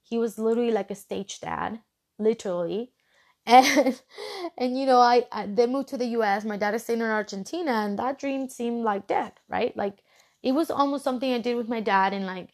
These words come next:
it just didn't seem like something I could do here. First of all, I didn't even speak the language. Then I got busy trying to learn the language, trying to fit in. I was getting bullied in school.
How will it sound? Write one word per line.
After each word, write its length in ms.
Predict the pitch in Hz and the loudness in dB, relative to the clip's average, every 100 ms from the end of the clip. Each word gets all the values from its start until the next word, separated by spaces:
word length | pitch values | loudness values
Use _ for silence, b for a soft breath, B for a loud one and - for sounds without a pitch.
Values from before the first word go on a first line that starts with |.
| - | -10
it 140 | 220 | -10
just 180 | 247 - | -10 -8
didn't 280 | 294 277 262 | -4 -2 -4
seem 340 | - 240 233 | -6 -6 -2
like 160 | 220 208 | -2 -4
something 340 | - 202 202 | -6 -6 -6
I 100 | 185 | -6
could 120 | 185 | -6
do 100 | 190 | -6
here. 220 | 185 - - | -8 -10 -10
First 300 | - 226 240 | -4 -4 -2
of 60 | |
all, 60 | 220 | 0
I 120 | 202 | 0
didn't 180 | 202 220 | 0 -2
even 220 | 208 202 | -2 -6
speak 280 | 196 202 - | -8 -14 -8
the 120 | 202 | -6
language. 540 | 185 175 180 180 - - | -6 -6 -6 -6 -8 -4
Then 240 | 208 214 - b b b | -2 -4 -8 b b b
I 260 | - 202 190 - | -4 -2 -4 -10
got 220 | - 233 196 | -2 0 2
busy 300 | 214 208 208 | 0 -2 -6
trying 260 | - 208 | -4 -4
to 80 | 202 | -4
learn 220 | 208 196 | -4 -4
the 80 | 202 | -4
language, 400 | 185 185 190 185 | -6 -6 -6 -8
trying 240 | - 208 208 | -4 -2 -2
to 100 | 202 | -8
fit 180 | - 185 | -8 -6
in. 220 | 185 185 | -4 -4
I 60 | |
was 120 | 190 202 | -6 -6
getting 260 | 202 208 | -6 -4
bullied 220 | 196 196 | -4 -2
in 180 | 196 185 185 | -4 -6 -12
school. 580 | - 202 185 180 185 | -8 -4 -2 -2 -4